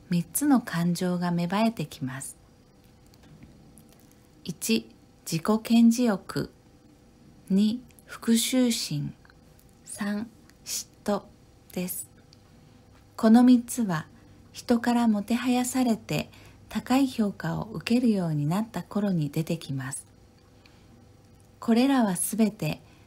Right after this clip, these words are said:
マイナスのエネルギーであり、神様から嫌われる性質です。自分のことを大したものだと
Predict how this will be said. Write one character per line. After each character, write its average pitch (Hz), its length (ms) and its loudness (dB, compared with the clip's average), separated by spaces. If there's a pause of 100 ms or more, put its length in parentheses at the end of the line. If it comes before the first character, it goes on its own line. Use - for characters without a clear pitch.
(200)
マ 170 140 0
イ 202 100 2
ナ 220 160 2
ス 226 140 -4
の 226 180 6
エ 226 60 4
ネ 226 160 4
ル 240 120 2
ギ 190 220 -2
ー 151 40 -6
で 147 160 -2
あ 151 100 -2
り、 147 260 -6 (460)
神 262 260 4
様 180 280 -2
か 151 160 -12
ら 139 160 -8 (200)
嫌 156 200 0
わ 185 120 0
れ 202 140 -2
る 208 120 -2
性 202 280 -2
質 - 260 -12
で 190 180 -6
す。 - 180 -14 (1400)
自 208 80 2
分 233 260 4
の 240 120 6
こ 226 180 -2
と 233 240 0
を 180 160 -2 (240)
大 233 300 0
し - 80 -8
た 180 120 -6
も 160 160 -2
の 196 140 -4
だ 196 160 -4
と 147 240 -6